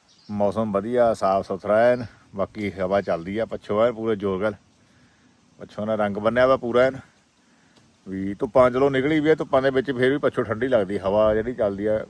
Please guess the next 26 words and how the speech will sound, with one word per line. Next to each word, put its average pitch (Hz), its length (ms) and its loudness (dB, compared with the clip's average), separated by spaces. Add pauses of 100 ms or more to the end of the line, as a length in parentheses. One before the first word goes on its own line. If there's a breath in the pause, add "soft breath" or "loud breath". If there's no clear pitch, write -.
(340)
ਠੰਡੀ 90 200 -10
ਲੱਗਦੀ 113 360 -2
ਆ। 120 60 -10 (800 soft breath)
ਬਾਕੀ 101 240 -8
ਸੰਨ 110 240 -6
ਸਵੇਰ 110 340 0
ਠੰਡ 101 220 -4
ਦਾ 123 120 2
ਫਰਕ 95 240 -2
ਬਹੁਤ 95 220 -4
ਪੈਣ 92 220 -4
ਲੱਗ 92 140 -2
ਗਿਆ। 107 160 -10 (800 soft breath)
ਵਧੀਆ, 107 300 -2
ਜਿੰਨੀ 107 220 -6
ਠੰਡ 101 220 -4
ਪਊਗੀ 101 320 -2
ਉਨੀਆਂ 98 180 -4
ਕਣਕਾਂ 95 280 -4
ਵਧੀਆ 95 280 -4
ਹੋਣਗੀਆਂ 113 320 -4 (1000 soft breath)
ਐਨ 101 200 -6
ਠੀਕ 98 320 -6
ਆ। 113 60 -6 (920 soft breath)
ਬਾਕੀ 98 440 -4
ਅੱਜ 95 160 -2